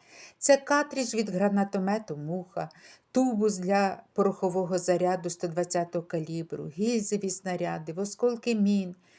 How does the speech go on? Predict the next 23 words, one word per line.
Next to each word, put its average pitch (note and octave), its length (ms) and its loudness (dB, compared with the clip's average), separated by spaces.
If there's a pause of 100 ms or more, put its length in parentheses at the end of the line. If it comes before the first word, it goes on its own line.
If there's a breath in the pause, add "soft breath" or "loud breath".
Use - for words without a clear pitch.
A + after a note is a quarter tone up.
(240 soft breath)
Випускник C4+ 520 2
школи, C#4 400 0
учасник A#3+ 680 -2
ато, A3 540 4
війни G#3 420 2
з G#3 80 -2
Росією, G#3 680 0
бойовий G#3 500 2
медик G3 500 0
Кравченко F3+ 640 -4
Віктор F3 400 -4 (380 soft breath)
подарував G#3 600 2
музею A3 680 2
особистий A#3+ 640 -2
посібник, G3+ 720 -2 (320 loud breath)
стандарт G3 840 0
фахової G#3+ 760 2
підготовки G3+ 760 -2
санітарного F3 880 -4
інструктора D#3+ 720 -4
роти F#3 420 -2
й E3 60 -10
батареї. C#3+ 580 -10